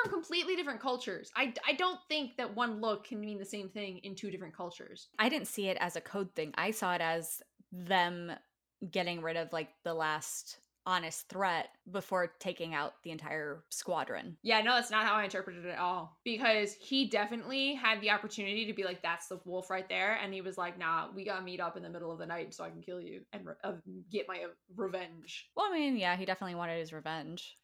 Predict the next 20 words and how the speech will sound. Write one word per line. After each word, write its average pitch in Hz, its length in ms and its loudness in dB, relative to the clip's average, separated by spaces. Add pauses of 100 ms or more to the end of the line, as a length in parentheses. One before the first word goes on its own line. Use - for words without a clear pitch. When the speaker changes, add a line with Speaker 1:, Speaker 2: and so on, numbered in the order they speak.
Speaker 1:
Yeah, 175 340 2
but 214 160 2
I 254 140 4 (140)
Speaker 2:
Like, 196 120 0 (140)
I 202 140 10
don't 220 160 4
think 226 120 -20
it 202 60 -4
had 202 140 6
anything 185 320 2
to 170 40 -4
do 165 140 -2
with 170 100 0
the 165 60 -6
code 165 280 -2
of 156 100 -4
ethics 165 420 -4
as 160 140 -6
it 165 120 -2
was 147 340 -4